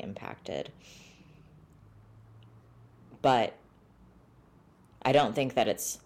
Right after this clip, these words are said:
one, it's, it's not all bad because this reality is so heavy and so complex and hard that sometimes we do need escape.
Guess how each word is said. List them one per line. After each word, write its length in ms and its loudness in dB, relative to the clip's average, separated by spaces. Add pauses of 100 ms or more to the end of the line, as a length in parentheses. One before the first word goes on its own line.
one, 220 0 (240)
it's, 180 2 (280)
it's 220 4
not 200 2
all 180 6
bad 280 -2
because 400 -2
this 220 -4
reality 500 0
is 160 -2
so 560 0 (220)
heavy 520 -4
and 240 -4
so 240 -2
complex 840 -6
and 200 -6
hard 680 -6 (440)
that 320 0 (840)
sometimes 560 -2
we 120 2
do 200 -2
need 200 -4
escape. 480 -4